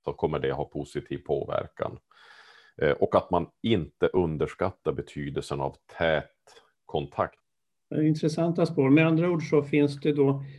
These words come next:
Speaker 2: ett, ett inledande moment innan vi går på, in på hur man ska agera. Finns det någon, något sätt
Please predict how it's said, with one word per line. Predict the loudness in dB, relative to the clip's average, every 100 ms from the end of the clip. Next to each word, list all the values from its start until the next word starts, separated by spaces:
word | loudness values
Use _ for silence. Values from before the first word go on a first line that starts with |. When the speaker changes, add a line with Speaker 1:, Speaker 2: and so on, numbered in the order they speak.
| -20 _
Speaker 2:
ett, | -4 -2
ett | -4 -2
inledande | -2 2 4 6 2 0 -2
moment | 0 2 2 0 -4 -8
innan | -4 -2 -2
vi |
går | 0 0
på, | -2 -6 -6 -6 -6
in | -2 0 -2 -6
på | -4
hur | -2 -2
man | -4
ska | -4 -4
agera. | 0 0 2 0
Finns | 0 -2 -2 2
det | 2
någon, | 4 2 2 2
något | 0 -2
sätt | -2 -2 -2